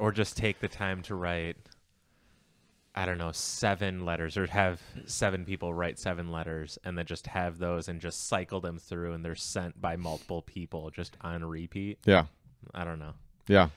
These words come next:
Speaker 1: Yeah. <laughs>
Speaker 2: Something. It would be great.
Speaker 1: Yeah, either way,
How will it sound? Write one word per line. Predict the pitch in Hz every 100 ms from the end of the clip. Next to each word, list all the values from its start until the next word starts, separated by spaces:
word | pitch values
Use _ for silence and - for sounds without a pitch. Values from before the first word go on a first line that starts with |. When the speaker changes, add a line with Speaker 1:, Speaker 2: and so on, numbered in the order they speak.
| _ -
Speaker 1:
Yeah. | - - - -
<laughs> | - -
Speaker 2:
Something. | 113 98 90
It | 90
would | 87
be | 92
great. | 92 87 -
Speaker 1:
Yeah, | 117 98 -
either | 147 156 131
way, | 98 98 87 80